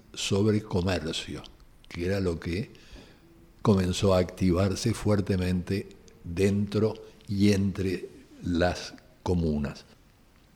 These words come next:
La primera revolución en esta materia, como ustedes ya estarán imaginando, se la debemos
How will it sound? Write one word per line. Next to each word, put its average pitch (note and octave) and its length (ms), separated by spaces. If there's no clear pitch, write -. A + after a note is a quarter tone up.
La B2 140
primera D#3+ 380
revolución G#2+ 1080
en F2+ 180
esta G#2 220
materia, F#2 720
como F#2 220
ustedes G2+ 360
ya G2+ 100
estarán G2 380
imaginando, G2+ 640
se - 140
la F2 160
debemos G2+ 600